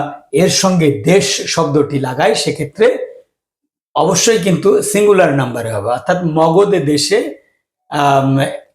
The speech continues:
একহা রাজাহা, একহা রাজা আসিত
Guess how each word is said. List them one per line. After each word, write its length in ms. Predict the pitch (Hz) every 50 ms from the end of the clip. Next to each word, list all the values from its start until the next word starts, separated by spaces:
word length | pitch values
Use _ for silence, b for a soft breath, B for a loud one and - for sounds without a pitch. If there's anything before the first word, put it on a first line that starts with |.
| _ - 165 170
একহা 420 | 175 - 180 185 175 151 165 170 170 165 156 147 147
রাজাহা, 520 | 143 139 135 147 143 139 131 143 147 147 139 120 - - - _ _ _ _ - 175 - 160 165
একহা 360 | 165 - 196 170 - 170 175 165 151 151
রাজা 280 | 147 143 135 160 180 208 214 156
আসিত 280 | 127 - - - 87